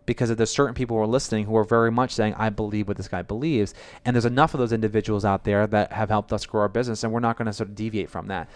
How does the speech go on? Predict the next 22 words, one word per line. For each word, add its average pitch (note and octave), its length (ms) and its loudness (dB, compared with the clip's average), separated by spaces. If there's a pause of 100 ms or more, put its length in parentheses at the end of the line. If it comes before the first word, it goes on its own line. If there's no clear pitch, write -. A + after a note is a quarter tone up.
So C3+ 280 4
you've C#3 360 -2
gotta G3+ 180 4
be C3+ 140 -4
willing, A#2+ 480 0 (400)
and A2 140 2
I G#2+ 60 4
think A2+ 180 0
Don B2 260 6
does A2+ 140 2
a - 20 -6
great G#2+ 220 4
job G2+ 220 2
with G2+ 80 -2
this, G#2+ 140 0
like, G#2+ 200 0
we, D#3 180 2
be D3 220 4
willing F3+ 300 4
to C#3+ 60 2
sort C3+ 140 4
of A2 180 2